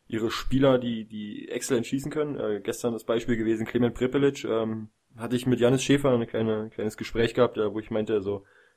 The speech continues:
ein kleiner Stephen Curry für Arme, der versucht auch ständig so irgendwie zwei, drei Schritte hinter der Dreierlinie mal einen Dreier zu nehmen, aber das Ding ist, er trifft sie halt auch, ähm, jetzt zwar nicht so verrückt wie Stephen Curry, aber, aber schon in,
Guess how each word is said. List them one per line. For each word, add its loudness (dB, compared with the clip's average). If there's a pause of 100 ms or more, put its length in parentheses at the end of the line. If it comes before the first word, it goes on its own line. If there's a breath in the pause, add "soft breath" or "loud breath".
(100)
ein -12
kleiner 0
Stephen 4
Curry 8
für 12
Arme, 4
der 0
versucht 2
auch 12
ständig 6
so 2
irgendwie 0 (960 soft breath)
zwei, 4
drei 2
Schritte 0
hinter 4
der 8
Dreierlinie 4
mal 6
einen 4
Dreier 6
zu -2
nehmen, 6
aber 8
das 0
Ding 4
ist, 2
er -2
trifft 0
sie 8
halt 4
auch, 0
ähm, 0
jetzt -6
zwar 0
nicht -2
so 2
verrückt -2
wie -8
Stephen 10
Curry, 10
aber, 8
aber 6
schon 6
in, 4